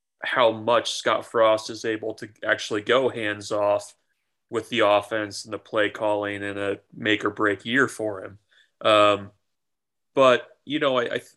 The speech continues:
what I'm intrigued to see now, now that we have a name and, and somebody in that chair, is who's the quarterback?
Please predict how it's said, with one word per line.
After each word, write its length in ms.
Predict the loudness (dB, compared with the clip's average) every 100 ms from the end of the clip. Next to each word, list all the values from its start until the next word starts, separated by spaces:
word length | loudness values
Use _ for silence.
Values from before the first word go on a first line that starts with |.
| -16
what 220 | -6 0
I'm 220 | 2 2
intrigued 500 | -2 -4 -4 -6 -6
to 80 | -8
see 240 | -8 -8
now, 640 | -4 2 4 6 4 2 -4
now 240 | -4 -2
that 80 | 0
we 100 | -2
have 180 | 0 -2
a 60 | -2
name 640 | -4 -4 -2 -4 -10 -12
and, 180 | -12 -12
and 140 | -10
somebody 300 | -4 -2 0
in 100 | -2
that 200 | -2 -6
chair, 520 | -6 0 2 4 2 0
is 340 | -2 -6 -10 _ _ _ _ _ _ _ _ _ _ _ _ _ _ _ _ _ _ _
who's 180 | 0
the 60 | 0
quarterback? 640 | 0 2 2 0 -4 -8